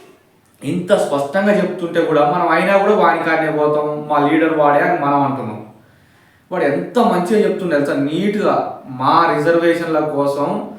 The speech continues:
మా హక్కుల కోసం మేము డెబ్బై సంవత్సరాల నుంచి ఎటువంటి రిజర్వేషన్లు పొందలేదు, మాకు ఉద్యోగాల కాడ లేదు, చదువుల కాడ లేదు, మేము నారాయణ శ్రీ చైతన్యలో చదువుతున్నాం, మేము మా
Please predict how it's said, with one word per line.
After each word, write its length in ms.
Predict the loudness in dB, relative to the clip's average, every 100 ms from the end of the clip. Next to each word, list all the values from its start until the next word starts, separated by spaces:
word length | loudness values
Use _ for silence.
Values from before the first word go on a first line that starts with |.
| -20 -20 _
మా 340 | -10 -2 0 2
హక్కుల 520 | 0 0 0 2 2
కోసం 560 | 2 0 0 -2 -4 -4
మేము 220 | -4 0
డెబ్బై 380 | 0 2 2 2
సంవత్సరాల 400 | 0 -2 -2 -2
నుంచి 400 | 0 -2 0 0
ఎటువంటి 340 | 0 -2 -2
రిజర్వేషన్లు 600 | -2 0 2 0 0 -2
పొందలేదు, 720 | 0 0 0 0 0 -2 -4 -8 -16 -8
మాకు 340 | -2 0 0
ఉద్యోగాల 500 | -2 -2 2 4 4
కాడ 380 | 2 2 2 2
లేదు, 140 | 0
చదువుల 440 | 0 -2 -2 2 2
కాడ 280 | 2 0 0
లేదు, 240 | 0 0
మేము 340 | -2 -4 -4
నారాయణ 420 | -2 0 2 2 0
శ్రీ 160 | -4
చైతన్యలో 440 | -4 -4 -4 -4 -4
చదువుతున్నాం, 640 | -4 -4 -4 -4 -6 -8 -16 -16 -10
మేము 200 | -6 -2
మా 460 | 0 0 -2 -8